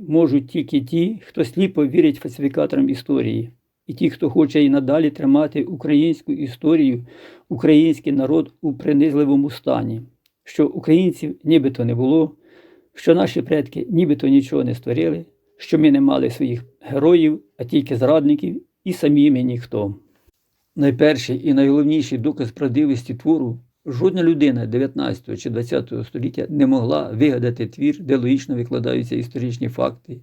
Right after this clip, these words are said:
невідомі на той час науці. Будь-яка підробка, зауважував Сергій Лісной, має основну рису прагнення підробитися під щось вже відоме,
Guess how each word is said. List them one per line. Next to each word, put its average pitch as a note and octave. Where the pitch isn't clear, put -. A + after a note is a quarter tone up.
невідомі C3
на A#2
той A2+
час A#2
науці. A2
Будь-яка F3+
підробка, D3
зауважував A#2+
Сергій A#2
Лісной, A2+
має F3
основну D#3+
рису C3+
прагнення C3+
підробитися B2
під C3+
щось C3+
вже A#2
відоме, A#2